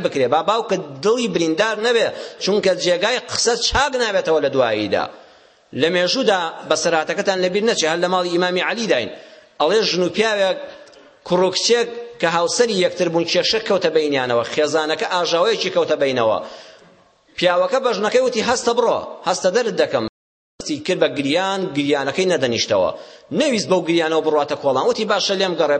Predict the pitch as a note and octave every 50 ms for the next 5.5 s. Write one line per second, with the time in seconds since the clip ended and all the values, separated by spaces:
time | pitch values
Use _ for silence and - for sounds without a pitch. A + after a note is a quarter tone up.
0 | C#3+ - B3 A3+ - F#3 F3 E3+ E3 E3 - F3 C4 B3+ A3+ - G#3 A3 A3 G#3
1 | G3+ F#3 A#3 A3+ F#3+ E3 E3+ D#3+ - - F3+ F#3 A#3 A#3 B3+ - C#4+ A#3+ G3+ F3+
2 | F#3+ F#3 F3 D#3 C#3+ C#3+ A2 G#2+ G2+ F#2 F#2+ F2 E2+ - - - - - - _
3 | - C#3 D#3 F3 - - F3+ D#3+ E3 F3+ E3+ E3 D3 C#3+ C3 C3 B2 A2+ G#2+ G#2+
4 | F#2+ F2+ F#2+ F2+ E2+ D#2 - - - - - - - _ _ _ _ _ _ _
5 | - - D#3 D#3 F3+ A3 F#3+ - - G#3+